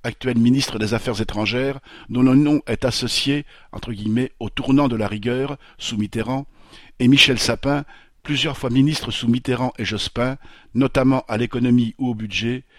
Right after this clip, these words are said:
est devenu ministre du Travail de Hollande. Les principaux points que préconisent ceux qui ont inspiré ce rapport sont, selon le quotidien cité, de procéder, entre guillemets,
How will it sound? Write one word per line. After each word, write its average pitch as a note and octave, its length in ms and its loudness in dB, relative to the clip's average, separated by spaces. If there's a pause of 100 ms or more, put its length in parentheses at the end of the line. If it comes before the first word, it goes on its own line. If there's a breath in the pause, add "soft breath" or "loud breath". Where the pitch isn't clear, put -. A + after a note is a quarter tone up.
(180 soft breath)
est A#2 120 -4
devenu B2+ 400 2
ministre B2+ 420 2
du A2 80 -8
Travail A2+ 500 -2
de A2 100 -6
Hollande. F#2+ 480 -8 (1300 soft breath)
Les - 120 -4
principaux B2+ 500 -2
points E3 360 -2 (260 loud breath)
que B2 80 -4
préconisent C3 800 -2
ceux - 240 -2
qui - 160 -6
ont A#2 100 -2
inspiré A#2 420 -2
ce - 140 -4
rapport B2+ 580 -6 (220 loud breath)
sont, D#3 400 0 (240 loud breath)
selon B2+ 300 0
le A2+ 100 -2
quotidien G2+ 440 -4
cité, C#3+ 440 -4 (300 loud breath)
de B2 100 -2
procéder, D3 640 -2 (160 soft breath)
entre - 220 -12
guillemets, G#2+ 400 -2